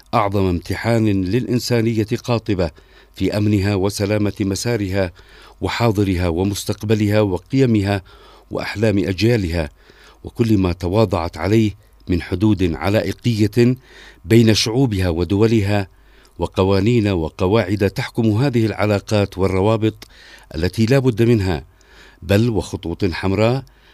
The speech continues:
تتلاشى اليوم تمامًا في ظل هذه السكرة الإجرامية المتمادية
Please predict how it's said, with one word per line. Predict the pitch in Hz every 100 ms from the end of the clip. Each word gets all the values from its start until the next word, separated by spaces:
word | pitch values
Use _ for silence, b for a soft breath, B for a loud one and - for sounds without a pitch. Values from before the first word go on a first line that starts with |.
| b -
تتلاشى | 120 143 143 139 127
اليوم | 107 123 120 104
تمامًا | - 101 107 92 82 65 - B B B B
في | 113 107
ظل | 135 131
هذه | 113 135 113
السكرة | 110 - 139 123 113 107
الإجرامية | 92 113 110 107 101 117 98 -
المتمادية | 87 90 98 104 117 98 101